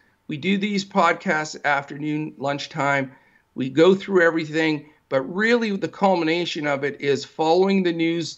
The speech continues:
throughout the afternoon and throughout the slate and Discord. We have, you know, with the covid stuff and everything going on, we have nine games that stagger from a seven o'clock to ten o'clock Eastern start.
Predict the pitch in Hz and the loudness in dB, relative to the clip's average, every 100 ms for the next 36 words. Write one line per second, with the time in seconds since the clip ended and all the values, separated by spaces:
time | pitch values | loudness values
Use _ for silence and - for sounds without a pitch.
0 | - - 143 139 151 143 143 147 143 151 | -16 0 4 4 2 0 0 -2 -4 -4
1 | 151 156 151 147 _ - 190 262 320 - | 0 0 0 -4 _ -6 0 0 0 -2
2 | 254 220 208 170 - - 180 190 165 156 | 0 0 0 -4 -10 -4 -2 -2 -4 -2
3 | 175 196 - 123 - - _ _ - 143 | -2 -2 -6 -10 -10 -16 _ _ -6 0
4 | 160 151 135 - - 156 143 127 143 143 | 2 0 -2 -18 -8 -4 -2 -2 -6 -6
5 | - 185 220 - 196 - 185 190 170 165 | -4 0 2 0 -4 0 2 2 -2 -2
6 | 165 160 160 147 156 196 143 135 - _ | -2 0 2 2 2 2 0 -4 -14 _
7 | _ - 160 165 160 135 151 196 233 190 | _ -6 -2 2 0 0 0 2 0 0
8 | 190 226 180 135 123 - 156 160 180 165 | -2 -2 -8 -10 -14 -8 -2 -2 -2 -6
9 | 139 139 127 127 165 160 180 180 170 151 | -12 -12 -12 -10 -6 -6 -6 -6 -4 -4
10 | 151 147 131 151 147 - 139 131 - 147 | -6 -10 -6 -4 -4 -4 -4 -4 -8 -10
11 | - 127 117 - 196 175 - | -8 -8 -8 0 4 4 2